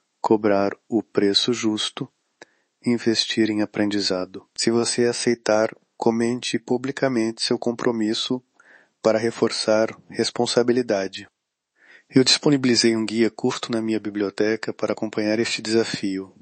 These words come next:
exercícios, prompts de journaling e um checklist para negociação. A prática transforma, não pelo método em si,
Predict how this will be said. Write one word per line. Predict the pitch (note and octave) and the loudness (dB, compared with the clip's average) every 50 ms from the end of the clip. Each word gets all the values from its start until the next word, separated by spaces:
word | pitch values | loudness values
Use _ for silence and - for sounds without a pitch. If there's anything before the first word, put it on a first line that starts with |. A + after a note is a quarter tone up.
| - - _ _ _ - | -20 -20 _ _ _ -6
exercícios, | G#2 G2 G2+ G2+ G2+ - - - A#2 A2+ - - - A2+ - - - - - - - - - _ _ _ _ _ | -4 -2 -2 -2 0 -2 0 0 -2 -2 -2 -4 -4 -2 0 0 0 -2 -6 -12 -20 -20 -20 _ _ _ _ _
prompts | - - A2+ A2+ A2 - - - - G#2+ G2 | 0 0 0 0 0 -4 -6 -6 -6 -6 -6
de | G2+ G#2 G2 G2+ | -6 -8 -8 -4
journaling | - G#2+ G#2+ A2 A2+ A2+ A2+ A2+ A2+ A#2 A#2 A2+ - _ _ _ _ _ - - - _ _ _ | -2 0 0 0 0 0 -2 -2 -2 -4 -6 -8 -14 _ _ _ _ _ -20 -20 -20 _ _ _
e | - A#2+ | 0 0
um | A#2+ A#2 | 0 2
checklist | - - C#3 C3 - - - A#2 A#2+ A#2 - - - | 2 0 0 0 -2 -2 -2 -2 -2 -2 -4 -6 -4
para | - A2+ A2+ | -2 0 0
negociação. | A2 A2 G#2+ A2+ A2 - - A#2+ A2 - - - G#2 G2 G2 G2 G2 _ _ _ _ _ _ _ _ _ _ _ _ _ _ _ _ _ _ _ _ | 0 0 0 0 0 2 2 2 2 2 0 0 -2 -6 -8 -10 -12 _ _ _ _ _ _ _ _ _ _ _ _ _ _ _ _ _ _ _ _
A | - A2+ | 0 0
prática | A2+ - _ - G2+ G2 G2 G#2 - - - - A2+ G#2+ G#2+ - - _ _ _ _ _ _ _ _ _ | 0 0 _ 0 2 2 2 0 -2 -6 -4 -2 -4 -4 -4 -8 -16 _ _ _ _ _ _ _ _ _
transforma, | _ A#2+ A2+ A2 - - - - G#2 G2 G2 F#2+ G#2+ G#2 G#2 G#2+ - _ _ _ _ _ _ _ _ _ _ _ _ _ _ _ _ _ _ _ _ _ _ _ | _ 0 2 2 0 -2 0 0 0 0 0 0 -4 -8 -10 -10 -12 _ _ _ _ _ _ _ _ _ _ _ _ _ _ _ _ _ _ _ _ _ _ _
não | _ A2 G#2+ A2 A2 B2 | _ 0 2 2 2 2
pelo | C3 - C3 B2 A#2+ A#2+ | 0 0 0 0 0 0
método | A#2 A2 G2+ G2 G2 G2 - - G#2 G2 G#2 | -2 -4 -4 -4 -4 -4 -6 -8 -8 -6 -6
em | G#2 G#2+ | -6 -4
si, | - - - - G2+ F#2 F2+ F2+ | -2 -2 -2 -2 -2 -6 -8 -10